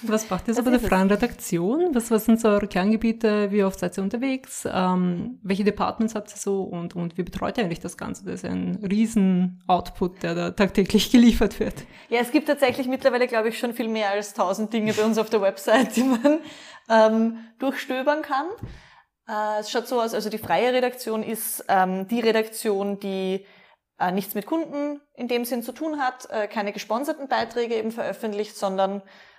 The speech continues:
Speaker 2: ähm, selbst die Beiträge, äh, zusammensammelt, äh, was, was uns eben alles so unterkommt, wo wir sagen, das könnte unsere Community auch sehr interessieren.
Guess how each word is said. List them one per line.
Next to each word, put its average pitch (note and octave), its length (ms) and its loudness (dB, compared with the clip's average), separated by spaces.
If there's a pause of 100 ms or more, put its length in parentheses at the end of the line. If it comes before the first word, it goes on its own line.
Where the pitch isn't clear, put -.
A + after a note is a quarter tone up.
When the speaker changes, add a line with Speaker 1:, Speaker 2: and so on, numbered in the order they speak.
(160)
Speaker 2:
ähm, F#3 380 4
selbst G3 340 0
die G#3+ 60 -4
Beiträge, F3+ 720 0 (120)
äh, F3 200 -4
zusammensammelt, G#3+ 1040 2
äh, F#3+ 180 6
was, F#3 160 2 (120)
was G3 180 -4
uns G#3 120 -4
eben F#3 200 -4
alles F3+ 240 -6
so - 80 -8
unterkommt, G#3+ 640 -6
wo F3+ 80 -8
wir G3 100 -4
sagen, F#3 320 -4
das F#3 260 -6 (360)
könnte G3+ 320 0
unsere G3+ 200 -2
Community G3+ 540 -4
auch E3+ 240 -8
sehr F3+ 220 -6
interessieren. B3+ 480 -2